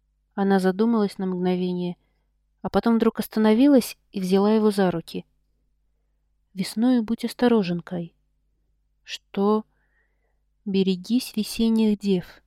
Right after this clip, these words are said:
сказала она без улыбки. "Они веселы и красивы, но не знают меры".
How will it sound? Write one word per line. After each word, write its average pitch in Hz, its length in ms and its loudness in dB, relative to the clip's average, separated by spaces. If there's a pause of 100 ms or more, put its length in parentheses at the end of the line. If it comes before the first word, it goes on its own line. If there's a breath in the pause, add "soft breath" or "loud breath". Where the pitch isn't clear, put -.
(560)
сказала 175 460 0
она 175 180 -2
без 175 240 -8
улыбки. 180 480 -8 (880)
"Они 214 280 2
веселы 226 460 2
и - 20 2
красивы, 220 640 0 (580)
но 254 80 -2
не 247 160 2
знают 247 380 0
меры". 202 340 -4